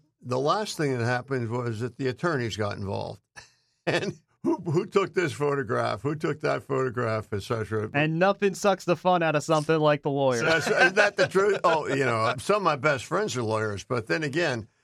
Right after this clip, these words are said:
Speaker 1: <laughs> they just do their job. They, <laughs> it sucked the, it sucked the fun right out of it. It was almost at the last minute. You know, the editors said, "Well, we gotta run this by the lawyers."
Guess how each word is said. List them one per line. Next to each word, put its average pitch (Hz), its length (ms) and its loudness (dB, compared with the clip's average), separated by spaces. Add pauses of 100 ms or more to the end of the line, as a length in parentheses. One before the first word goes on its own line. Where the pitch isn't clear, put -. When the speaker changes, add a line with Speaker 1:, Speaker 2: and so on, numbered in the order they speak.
(120)
Speaker 1:
<laughs> 143 200 0
they 165 180 0
just 151 240 -2
do 160 120 0
their 147 180 0
job. 160 440 2
They, 143 280 0 (300)
<laughs> - 0 -
it - 140 -2
sucked 175 360 -2
the, 151 220 -4
it 160 120 -2
sucked 156 300 -2
the 165 80 -4
fun 160 280 -2
right 160 180 -2
out 185 180 0
of 160 100 -4
it. - 140 -6 (180)
It 160 60 0
was 170 200 -2 (120)
almost 165 400 -2
at 120 100 -6
the 117 80 -4
last 117 400 -2
minute. 139 380 -4
You 127 120 -2
know, 123 260 -2 (120)
the 117 280 -4
editors 143 720 -2 (100)
said, 127 300 -4
"Well, 156 240 -2
we 143 100 -2
gotta 139 220 0
run 135 240 -2
this 113 120 -6
by 123 200 -2
the 120 80 -2
lawyers." 113 580 -4